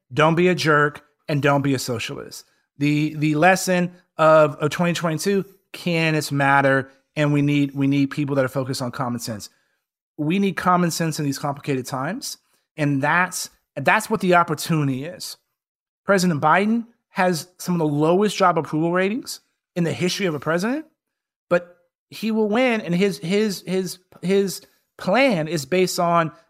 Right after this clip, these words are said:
Donald Trump being the, the nominee. And, and we can't have that. And we know Donald Trump lost the, when he came into power, we lost the, the House in twenty eighteen.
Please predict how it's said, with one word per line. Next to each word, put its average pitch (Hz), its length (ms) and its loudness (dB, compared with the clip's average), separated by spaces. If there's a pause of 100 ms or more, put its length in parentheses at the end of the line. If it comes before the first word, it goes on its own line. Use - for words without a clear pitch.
Donald 151 280 0
Trump 147 360 -2
being 139 360 0
the, 127 360 -4
the 127 160 -4
nominee. 107 580 -6 (440)
And, 170 380 0
and 165 180 0
we 165 100 0
can't 180 340 -4
have 135 320 -4
that. 92 440 -10 (320)
And 151 380 -2
we 170 160 -2
know 185 320 4
Donald 170 300 0
Trump 160 240 -2
lost 156 520 2 (260)
the, 131 360 0
when 135 120 0
he 165 60 0
came 190 200 -2
into 180 100 0
power, 180 540 4 (220)
we 139 120 0
lost 156 420 4
the, 123 240 -2
the 127 140 -4
House 180 580 2 (460)
in 156 260 2
twenty 175 300 0
eighteen. 165 480 -2